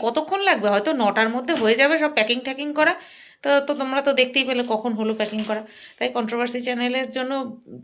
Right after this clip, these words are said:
টপিকই আর কি কালেক্ট করতে পারিনি, ভিডিও করা তো অনেক দূরের কথা, বুঝতেই পারছো। আহ, প্রথম প্রথম একটুখানি অসুবিধা আমার হবে, আর যেহেতু টোটালটাই একা হাতে করা,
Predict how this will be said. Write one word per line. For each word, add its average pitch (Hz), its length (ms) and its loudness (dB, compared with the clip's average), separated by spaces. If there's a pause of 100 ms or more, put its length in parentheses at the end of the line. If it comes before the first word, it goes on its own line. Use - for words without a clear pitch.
টপিকই 320 520 6
আর 339 140 6
কি 311 140 0
কালেক্ট 262 380 2
করতে 240 260 -4
পারিনি, 190 340 -4
ভিডিও 220 300 -4
করা 208 200 -2
তো 202 120 -8
অনেক 208 260 -4
দূরের 175 260 -6
কথা, 175 360 -10
বুঝতেই 226 280 -6
পারছো। 247 300 -6
আহ, - 960 -4
প্রথম 226 220 -4
প্রথম 254 220 -2
একটুখানি 247 400 -6
অসুবিধা 226 340 -4
আমার 240 180 0
হবে, 226 200 -2
আর 226 60 0
যেহেতু 240 400 -6
টোটালটাই 233 440 -2
একা 233 320 -4
হাতে 240 220 -2
করা, 208 220 0